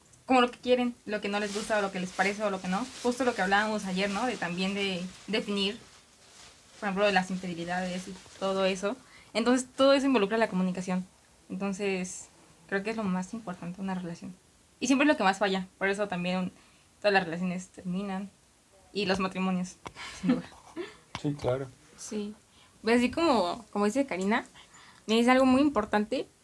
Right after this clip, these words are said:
Speaker 3: pero siento que ahorita ya muy pocas personas, eh, lo aplicamos, y es que yo puedo decir que aplico la comuni-, comunicación en mi relación, pero sí muy pocas personas comunican realmente lo que quieren, lo que sienten,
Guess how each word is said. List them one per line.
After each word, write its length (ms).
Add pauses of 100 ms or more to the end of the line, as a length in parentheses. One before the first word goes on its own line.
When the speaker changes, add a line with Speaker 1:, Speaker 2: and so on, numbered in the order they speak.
Speaker 3:
pero 320
siento 320
que 160
ahorita 300
ya 180 (480)
muy 300
pocas 320
personas, 840 (840)
eh, 880 (380)
lo 160
aplicamos, 640
y 40
es 60
que 120
yo 120
puedo 140
decir 300
que 260
aplico 380
la 140
comuni-, 400 (220)
comunicación 480
en 80
mi 60
relación, 460 (480)
pero 140
sí 120
muy 200
pocas 280
personas 380
comunican 500
realmente 380
lo 140
que 180
quieren, 340
lo 120
que 120
sienten, 440